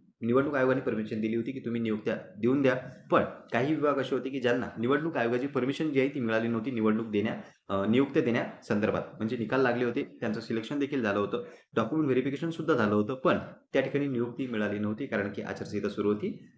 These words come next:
लोकसभेच्या निवडणुकीची. पण काही विभाग असे होते की ज्यांना निवडणूक आयोगाने परवानगी दिली होती, जसे की आपण शिक्षक भरती संदर्भात पाहू शकतो,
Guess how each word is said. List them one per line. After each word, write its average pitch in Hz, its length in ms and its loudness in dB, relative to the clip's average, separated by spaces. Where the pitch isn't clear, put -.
लोकसभेच्या 135 560 2
निवडणुकीची. 95 520 -2
पण - 380 0
काही 139 200 0
विभाग 151 240 2
असे 139 200 -2
होते 127 140 -4
की 139 100 -4
ज्यांना 123 300 0
निवडणूक 120 380 2
आयोगाने 110 300 2
परवानगी 104 360 0
दिली 107 200 2
होती, 120 200 0
जसे 104 260 -10
की 113 220 -2
आपण 104 140 -8
शिक्षक 107 340 -4
भरती 104 180 -4
संदर्भात 104 300 -4
पाहू 123 200 0
शकतो, - 420 -4